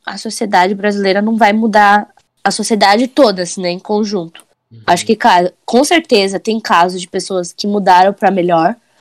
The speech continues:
Speaker 1: mas
Speaker 2: Individualmente falando, né?
Speaker 1: Isso, mas questão de corpo social não vai ter, assim,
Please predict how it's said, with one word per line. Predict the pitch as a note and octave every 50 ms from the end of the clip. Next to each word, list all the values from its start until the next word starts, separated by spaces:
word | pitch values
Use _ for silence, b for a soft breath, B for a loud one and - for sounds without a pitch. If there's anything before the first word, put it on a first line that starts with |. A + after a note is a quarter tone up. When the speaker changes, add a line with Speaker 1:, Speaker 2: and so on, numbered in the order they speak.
| _ _ _ _ _ _ _ _ _ _
Speaker 1:
mas | - G3 F#3+ F#3+ G3 F#3 F#3 F3+ F3+ F3+ F3+ F3+ F3+ F3+ F3+ F3+
Speaker 2:
Individualmente | F3+ F3+ F3+ F#3 F#3 F#3 F#3 G3+ - G3+ G3 E3 D#3 D#3+ E3 -
falando, | - - C#3+ A#2 A2+ A2 G#2 G2+ F#2+ F2
né? | F2 - _ _ _ _ _ _ _ _ _
Speaker 1:
Isso, | - A#3 A#3 A3+ A3 G#3 G3 - - G#3 F#3 _ B B B B -
mas | - G3 F#3+ G3 G3+
questão | - - G#3+ G3+ - - G#3+ G#3
de | G#3 A3+
corpo | - - G#3 G3 - -
social | - - A#3 - - A3+ G3+ G3 A3 A3+ A3+ - _ - - _ _ _ -
não | - G#3+ G#3+ G#3+ B3 B3+
vai | A3+ B3 A3+ B3
ter, | A#3+ - C4 G#3 G#3
assim, | G#3+ G#3+ - - G#3+ G#3 G#3+ A3 G#3+ G#3 G#3+ G#3+